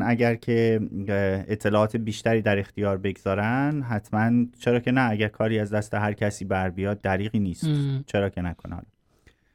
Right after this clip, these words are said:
Speaker 1: اه، یه نفر از ایران پرسیده: "آقای اسدی، من مدت هاست به دنبال این هستم که از ایران خارج بشوم، ولی واقعاً نمیدونم به کدوم کشور بهتر است بروم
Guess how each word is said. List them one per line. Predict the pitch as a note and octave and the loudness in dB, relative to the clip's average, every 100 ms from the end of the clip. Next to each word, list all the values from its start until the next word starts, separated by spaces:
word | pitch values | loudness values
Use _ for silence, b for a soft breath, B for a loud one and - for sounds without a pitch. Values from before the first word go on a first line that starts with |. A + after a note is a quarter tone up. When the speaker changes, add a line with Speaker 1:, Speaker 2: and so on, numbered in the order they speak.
| _ _ - | _ _ 0
Speaker 1:
اه، | C3+ C#3 | 4 6
یه | C#3 E3 | 6 4
نفر | F3 F3 E3 | 4 6 8
از | D#3 C#3+ | 8 6
ایران | C#3+ D#3 D#3 | 4 4 4
پرسیده: | D#3 C#3+ - C3+ D3 | 2 0 0 0 4
"آقای | D#3 D3+ D3 | 6 4 4
اسدی، | C3+ A#2+ A#2+ A#2 | 2 2 2 2
من | B2 C3+ | 2 4
مدت | C3 A#2+ A#2+ A#2 - | 2 2 0 0 0
هاست | C3 - | -4 -2
به | - | -2
دنبال | A#2+ A#2 A#2 B2+ | 2 4 4 2
این | C3 | 2
هستم | C3 B2+ - B2 | 0 -2 0 0
که | A#2+ A2+ | 0 0
از | G#2+ | 0
ایران | G#2+ A#2 | 0 0
خارج | A#2+ G#2 G#2+ G#2+ | 0 2 2 2
بشوم، | G#2+ G2 G#2 G2 G2 | -2 -4 -2 0 0
ولی | G#2 A2 | 0 0
واقعاً | A2 G#2 G#2+ A2+ | 2 2 4 2
نمیدونم | A#2 A2+ G#2+ G2 G2 F#2+ F#2 | 2 2 0 0 -2 -2 -4
به | F#2 | -6
کدوم | G2 G2 F#2+ | -6 -4 -4
کشور | - F#2 - F#2 F2+ | -4 -6 -4 -4 -4
بهتر | F2+ F2+ - F2+ | -4 -6 -6 -4
است | F2+ - F#2+ | -6 -6 -6
بروم | E2+ E2+ E2 | -4 -6 -10